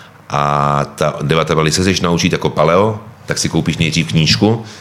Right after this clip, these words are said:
a pak už jako referenci máš tu knížku, anebo jdeš, eh, do, jako na weby. Chceš pochopit styl Ottolenghiho, jak vaří, jak dělá lahůdky, tak se to naučíš z jedné knížky jeho, ale pak už ty recepty hledáš dál. Chceš se naučit, eh, jak si postavit svůj karavan,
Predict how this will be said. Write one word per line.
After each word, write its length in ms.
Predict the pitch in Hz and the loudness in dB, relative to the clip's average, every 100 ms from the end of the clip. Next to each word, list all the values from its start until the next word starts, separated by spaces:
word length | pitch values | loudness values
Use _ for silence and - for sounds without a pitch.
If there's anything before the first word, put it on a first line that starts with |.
| - - - - | -20 -20 -16 -8
a 80 | - | -4
pak 220 | - - | -2 0
už 120 | 95 | 0
jako 200 | 90 90 | 2 2
referenci 460 | 87 - 101 92 92 | 0 0 0 2 2
máš 220 | 90 87 | 0 -2
tu 100 | 95 | -2
knížku, 560 | 85 82 - 95 90 | 0 0 2 4 4
anebo 320 | 80 78 73 80 | 2 0 2 2
jdeš, 460 | 76 76 - - 73 71 73 | 2 0 -2 0 2 4 4
eh, 40 | 71 - - - - - - | 2 -4 -10 -10 -10 -12 -10
do, 240 | - 76 76 | -2 2 2
jako 160 | 73 73 | 2 0
na 140 | 71 | 2
weby. 340 | 67 71 67 - - - | 0 0 -2 -4 -16 -12
Chceš 280 | - 78 | -4 -2
pochopit 540 | - 78 82 - 80 78 | 0 0 0 0 -2 0
styl 280 | - 87 73 | 0 0 0
Ottolenghiho, 800 | 71 82 85 90 92 101 120 - - | 2 2 2 2 4 4 2 -2 -2
jak 200 | 73 69 | -2 2
vaří, 260 | 73 71 | 0 2
jak 100 | 82 | 2
dělá 140 | 76 71 | 2 2
lahůdky, 400 | 71 90 90 90 | 2 2 0 0
tak 180 | 82 - | -2 -2
se 100 | 85 | 0
to 80 | |
naučíš 360 | 82 82 87 78 | 2 2 0 0
z 80 | 85 | 0
jedné 200 | 82 85 | 0 0
knížky 380 | - 78 - 85 | 0 -2 0 0
jeho, 260 | 80 107 107 - - | 2 2 0 -12 -6
ale 120 | - 76 | -4 -2
pak 220 | 85 - | -2 -4
už 120 | 85 | -2
ty 100 | 92 | 2
recepty 360 | 87 85 85 82 | 2 2 0 2
hledáš 360 | 78 76 78 | 2 0 0
dál. 300 | 71 64 64 - - - - - | -2 0 0 -2 -12 -14 -14 -10
Chceš 220 | - 73 | -4 0
se 80 | 82 | 2
naučit, 540 | 80 80 - 76 - | 2 2 0 -2 -2
eh, 260 | 73 73 73 | 2 4 2
jak 160 | 73 | 0
si 100 | - - | -2 -2
postavit 520 | - - 78 78 - | -2 0 2 2 0
svůj 200 | - 76 | 0 0
karavan, 520 | 76 80 90 101 | 2 2 2 0